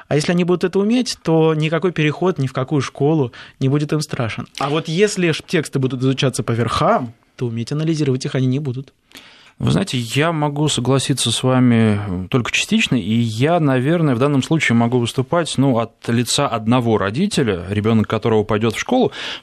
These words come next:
Speaker 2: и я бы, конечно, хотел, чтобы мой сын, там, а впоследствии моя дочь, они умели анализировать тексты, но я точно так же хотел бы,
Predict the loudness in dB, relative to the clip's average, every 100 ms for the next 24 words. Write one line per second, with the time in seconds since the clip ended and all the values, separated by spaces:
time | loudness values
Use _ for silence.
0 | -12 -10 -6 -2 0 0 0 0 0 0
1 | 0 -2 -2 -4 -6 -6 -6 -6 -6 -2
2 | 0 0 2 2 2 0 -6 -8 -6 -6
3 | -4 -4 -2 0 2 2 2 2 2 2
4 | 2 0 -4 2 4 4 4 4 4 4
5 | 4 2 0 -2 -4 -8 -6 0 2 2
6 | 0 0 0 0 0 0 -2 -2 -2 0
7 | 2 0